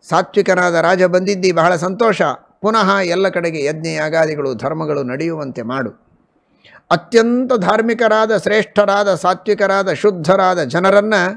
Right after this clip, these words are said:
ನನ್ನ ಮುಂದೆ ತಂದು ನಿಲ್ಲಿಸು. ಅವರ ಮುಖವನ್ನು ನೋಡಿ ನಾನು ಹಾಲು ಕೊಡ್ತೇನೆ, ಹಾಲಿನ ರೂಪದಲ್ಲಿ ನಾನಾ ವಿಧವಾದ ನಿನಗೆ ಅಪೇಕ್ಷೆ ಇರುವ ಎಲ್ಲ ವಸ್ತುಗಳನ್ನು ಕೊಡ್ತೇನೆ ಅಂತ.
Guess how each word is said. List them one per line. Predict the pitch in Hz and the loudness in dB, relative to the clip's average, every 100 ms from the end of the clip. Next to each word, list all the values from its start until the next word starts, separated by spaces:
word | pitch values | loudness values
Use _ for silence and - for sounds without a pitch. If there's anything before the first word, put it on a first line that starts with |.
| - _ _ _ _ _ _ | -10 _ _ _ _ _ _
ನನ್ನ | 147 170 | -4 0
ಮುಂದೆ | 170 196 214 | 2 4 4
ತಂದು | 208 196 185 | 4 2 2
ನಿಲ್ಲಿಸು. | 170 196 190 143 104 _ _ _ 147 | 2 2 2 -2 -10 _ _ _ -2
ಅವರ | 147 143 | 0 0
ಮುಖವನ್ನು | 143 185 202 190 | 0 2 2 2
ನೋಡಿ | 160 180 156 127 - _ _ _ | 0 0 -2 -6 -14 _ _ _
ನಾನು | 131 135 | -6 -6
ಹಾಲು | 117 143 156 | -4 -2 -2
ಕೊಡ್ತೇನೆ, | 151 139 - 135 143 | -2 -4 -4 -4 -4
ಹಾಲಿನ | 120 143 165 175 151 | -6 -2 -2 -2 -4
ರೂಪದಲ್ಲಿ | 127 175 170 139 151 | -4 -4 -4 -6 -6
ನಾನಾ | 143 127 151 170 | -6 -8 -6 -6
ವಿಧವಾದ | 156 143 143 139 196 233 - _ _ - | -6 -4 -4 0 0 -2 -8 _ _ -16
ನಿನಗೆ | 147 151 151 151 | -8 -6 -4 -4
ಅಪೇಕ್ಷೆ | 139 - 180 180 - | -4 -4 -6 -4 -4
ಇರುವ | 165 160 135 | -2 -2 2
ಎಲ್ಲ | 160 254 | 6 6
ವಸ್ತುಗಳನ್ನು | 262 254 240 226 226 240 | 6 4 0 0 -2 -6
ಕೊಡ್ತೇನೆ | 180 139 127 120 | -8 -8 -10 -12
ಅಂತ. | 113 151 | -16 -20